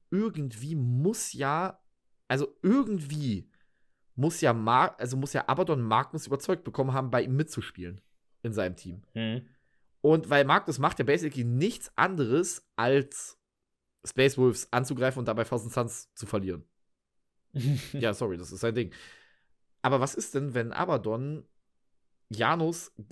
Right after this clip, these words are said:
Speaker 1: eingesackt hat und Magnus damit ködert und irgend-, ihn irgendwo hingesteckt hat, wo halt Magnus nicht so leicht rankommt? Zum Beispiel im Red Ray oder so und ihn mit dieser, mit diesem No-, Noble Shard halt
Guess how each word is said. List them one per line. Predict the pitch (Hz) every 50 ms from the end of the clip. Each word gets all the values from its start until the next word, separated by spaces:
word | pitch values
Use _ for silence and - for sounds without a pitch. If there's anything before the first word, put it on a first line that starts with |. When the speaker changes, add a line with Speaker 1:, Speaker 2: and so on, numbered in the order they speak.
| - -
Speaker 1:
eingesackt | 135 185 185 151 127 107 101 104 - 113 - - - -
hat | 170 180 180 - _ -
und | - 131 127 -
Magnus | 113 123 123 - - 135 -
damit | - 117 117 113 -
ködert | - - 175 160 107 87 95 - - _ _ _ _
und | - 120 - - _ -
irgend-, | 151 180 226 220 202 180 - -
ihn | 135 131 - _ -
irgendwo | 175 214 240 240 196 185 151 143 147 151 147
hingesteckt | 123 175 185 165 127 113 - - - 113 - - -
hat, | 147 190 - - _ - - - _ _ _ - _ _ _ _ _ _ _ _ _ - -
wo | 131 143 165 165 156
halt | 143 143 143 -
Magnus | 110 98 95 95 - - 117 - -
nicht | 107 98 - -
so | -
leicht | 101 98 107 135 139 -
rankommt? | 139 143 180 220 277 - - - 85 76 - _ - _ _ _ _ _ _
Zum | - 92
Beispiel | 87 85 82 - - 98
im | 101 107
Red | 117 160 - - -
Ray | 104 98
oder | 76 - 98 110 107
so | 101 117 127 143 160
und | - - - 135 135 139 131 - -
ihn | - 139 143
mit | 143 139 139 -
dieser, | 135 127 127 139 127 123 117 - - _ _ _ _ -
mit | 123 120 117 123
diesem | 120 107 120 120
No-, | 120 131 147 156 - -
Noble | 120 117 135 156 160 165 151 143
Shard | 139 - - 107 120 139 -
halt | 131 110 - -